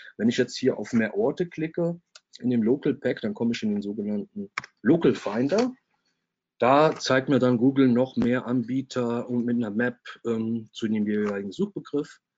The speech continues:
Und ich kann natürlich auch direkt in Maps suchen, über die App oder über Desktop. Ähm, was auch sehr wichtig ist, sind, äh, lokalisierte Begriffe, ähm, wo ich keinen Stadtzusatz eingebe. Ja?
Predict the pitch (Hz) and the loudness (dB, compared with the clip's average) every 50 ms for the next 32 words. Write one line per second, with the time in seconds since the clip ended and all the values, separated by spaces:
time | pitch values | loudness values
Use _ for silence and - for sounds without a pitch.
0 | _ _ _ _ _ _ _ _ _ _ _ _ _ - 120 123 131 135 135 - | _ _ _ _ _ _ _ _ _ _ _ _ _ 2 4 4 4 2 0 0
1 | - 170 170 160 165 - 151 147 131 113 127 123 - 120 107 123 127 - - 107 | 2 4 4 4 4 2 2 2 2 0 -2 -2 -2 -2 0 0 -2 0 0 0
2 | 104 104 123 - 135 - - - 143 151 170 170 170 151 135 107 104 110 104 104 | 2 2 2 0 -2 -4 -8 -8 -6 -4 -4 -4 -4 -2 -2 -2 -2 -2 -4 -4
3 | 101 135 151 170 165 - - 113 113 107 107 104 104 101 - 101 98 - - - | -4 -4 -4 -4 -4 -6 -8 -6 -4 -4 -4 -4 -4 -4 -6 -8 -12 -10 -6 -6
4 | 170 - - - 165 156 156 - - - _ - - _ _ _ _ _ _ _ | -6 -4 -4 -6 -6 -6 -8 -10 -16 -20 _ -20 -20 _ _ _ _ _ _ _
5 | _ - 123 117 113 110 107 107 107 104 - _ _ _ _ _ _ _ _ _ | _ 0 2 2 4 4 4 2 2 0 -4 _ _ _ _ _ _ _ _ _
6 | _ - - - - _ _ _ _ _ _ _ _ 113 123 143 143 - - - | _ -20 -20 -20 -20 _ _ _ _ _ _ _ _ -4 -2 -2 0 0 0 0
7 | - 139 170 180 175 175 - - 160 - 143 147 - - 156 151 139 117 - 113 | 4 4 4 6 6 4 2 0 -2 -2 -2 -4 -6 -6 -6 -6 -6 -6 -4 -2
8 | 127 123 123 143 139 139 151 143 139 123 117 147 170 - 123 101 - - - 127 | 0 2 2 2 2 2 2 2 2 2 0 -2 -2 -2 -4 -4 -6 -4 -4 -4
9 | 123 - - 196 247 - - _ _ _ _ _ _ _ _ _ _ _ _ _ | -4 -2 -4 -6 -6 -8 -12 _ _ _ _ _ _ _ _ _ _ _ _ _
10 | _ _ - 135 127 123 123 120 110 107 - _ _ _ _ _ 107 123 143 139 | _ _ -4 -2 0 2 2 2 0 -2 -6 _ _ _ _ _ 0 0 0 0
11 | - - 165 190 202 202 - 190 196 - - 160 120 101 107 101 - - - 107 | 0 0 0 0 0 0 -2 -4 -6 -4 -2 -2 -2 -2 -2 -4 -6 -10 -14 -16
12 | - - 104 107 104 98 - 101 98 95 90 90 87 98 127 151 165 | -12 -8 -4 -4 -4 -4 -4 -6 -8 -6 -6 -6 -6 -6 -6 -8 -8